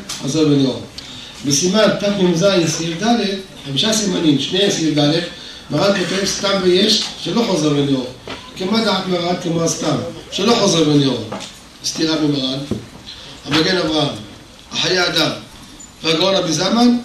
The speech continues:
והפרי חדש. הם מתרצים, יש לחלק בין שוגג לבין מזיד. אם היה תערובת בשוגג, לא חוזר בניאור. אם היה במזיד תערובת, חוזר בניאור.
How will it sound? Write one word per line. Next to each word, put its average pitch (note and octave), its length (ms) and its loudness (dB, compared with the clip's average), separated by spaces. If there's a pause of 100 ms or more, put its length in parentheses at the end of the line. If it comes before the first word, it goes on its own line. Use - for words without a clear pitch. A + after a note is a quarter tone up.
(240)
והפרי F#3+ 320 0
חדש. E3 560 0 (460)
הם F#3 140 0
מתרצים, F3+ 580 0 (380)
יש E3 200 -2
לחלק D3+ 400 0
בין D3+ 100 2
שוגג E3 480 0 (220)
לבין C3 300 2
מזיד. A#2+ 220 -2 (840)
אם B3+ 140 8
היה G#3 140 4
תערובת F#3 600 2
בשוגג, E3+ 580 -2 (420)
לא F3+ 80 -6
חוזר C#3+ 260 -2
בניאור. B2 360 -2 (600)
אם C3+ 40 -10
היה F3 160 -2
במזיד F3+ 480 4
תערובת, C4 560 8 (280)
חוזר D#3+ 380 2
בניאור. C3 360 0